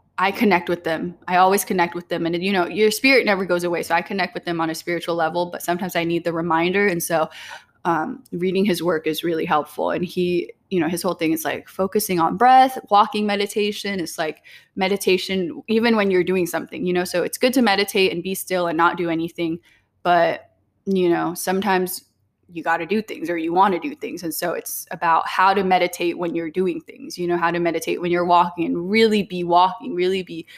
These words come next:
present in the moment and really be experiencing, like, your footsteps and the,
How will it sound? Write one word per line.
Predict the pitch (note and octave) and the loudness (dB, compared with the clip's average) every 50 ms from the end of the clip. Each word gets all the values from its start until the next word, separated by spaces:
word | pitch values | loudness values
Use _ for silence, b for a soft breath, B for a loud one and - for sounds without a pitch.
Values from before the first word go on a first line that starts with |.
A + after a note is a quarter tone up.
| B B B B B _ _ | B B B B B _ _
present | _ - G3+ G3 F#3+ F#3+ F3 | _ 2 2 2 4 2 0
in | - F3 | 0 0
the | F3+ E3+ | 0 0
moment | F3 F3+ F3+ F3 E3+ E3 D#3+ E3 | 0 0 0 0 -2 -2 -4 -4
and | E3 E3 E3 | -4 -4 -4
really | E3+ F3 F3 F3+ | -2 -2 -2 -2
be | E3+ E3+ - | -2 -4 -10
experiencing, | - - - - - - - F#3 F3+ F#3 F3+ F3+ F3+ F3 E3+ - - F3 E3+ E3+ | -8 -4 -4 -4 -4 -2 0 2 2 2 2 2 0 0 -2 -4 -2 -2 -2 -2
like, | D#3+ - - - - | -2 -4 -6 -10 -12
your | - - | -14 -14
footsteps | - - - G#3 F#3 - - - - F#3+ F#3 F3 F3+ - - - | -14 -2 0 0 2 2 -2 -4 0 2 2 2 2 0 -6 -10
and | - - - - B3+ - | -8 -10 -10 -12 -12 -12
the, | G2+ | -14